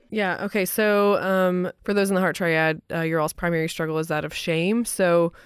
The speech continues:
as best you can, can you just articulate a little bit, like,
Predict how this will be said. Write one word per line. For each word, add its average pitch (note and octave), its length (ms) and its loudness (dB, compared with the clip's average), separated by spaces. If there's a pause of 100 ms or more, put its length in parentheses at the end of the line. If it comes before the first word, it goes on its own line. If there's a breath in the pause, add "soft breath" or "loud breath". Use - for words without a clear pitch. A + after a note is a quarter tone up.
(320 loud breath)
as F#3+ 120 0
best A3 200 0
you G#3+ 100 -2
can, F#3 220 2
can G3 140 0
you G#3+ 100 2
just - 280 -6
articulate F3 480 -2
a D#3+ 40 0
little E3 200 2
bit, E3 160 0
like, D#3+ 180 -4